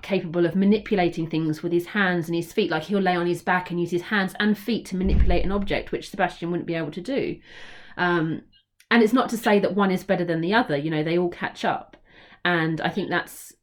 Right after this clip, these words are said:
I hope that's what comes through on my, on my Instagram stories as well, that,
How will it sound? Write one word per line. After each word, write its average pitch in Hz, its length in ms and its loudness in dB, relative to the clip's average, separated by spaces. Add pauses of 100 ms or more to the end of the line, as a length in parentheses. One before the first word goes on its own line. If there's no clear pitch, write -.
(260)
I 196 80 2
hope 214 240 0
that's 220 340 2
what - 140 0
comes 175 280 -2
through 160 320 0
on 156 180 -2
my, 151 460 0 (760)
on 165 140 -2
my 160 100 0
Instagram 165 420 -2
stories 156 400 -2
as 156 140 -10
well, 160 320 4
that, 151 240 -4